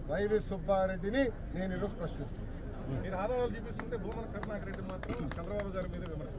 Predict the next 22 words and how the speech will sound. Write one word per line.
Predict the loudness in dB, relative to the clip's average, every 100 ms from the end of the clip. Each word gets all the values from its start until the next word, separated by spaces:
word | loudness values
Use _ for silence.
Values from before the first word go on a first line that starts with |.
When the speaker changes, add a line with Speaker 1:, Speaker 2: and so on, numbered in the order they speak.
| -4
Speaker 2:
చేశారు. | -2 -2 -2 -6 -4 -4 -2
దాన్ని | -2
ఏ | 0
విధంగా | -2 -4
చూడాలి? | -6 -6 -6 -6 -6 -6 -8 -8 -6 -6 -6 -6 -6 -6 -6 -6 -6 -6 -6 -6 -6 -6 -6 -6 -6 -6 -6 -6 -6 -6 -4 -4 -4 -4 -6 -4 -2 0
Speaker 1:
దేవుడి | 2 4 4
పైన | 6 6 8
వాళ్ళకి | 6 6
నమ్మకం | 2 2 4 8
లేదు, | 8 8 6 0 -10 -12 -12 -10 -6
ప్రజల | -6 -2 0 2 2
పైన | 0 2
వాళ్ళకి | 0 0 0
నమ్మకం | 0 2 4
లేదు, | 4 6 4 2 -6 -10 -8 -6
ప్రజలు | -4 0 0 0
ఇచ్చిన | -2 -4 -2
తీర్పు | -2 -2 4
పైన | 6 6 6
కూడా | 6 4 4 -2 0
వాళ్ళకి | 2 4
నమ్మకం | 2 -2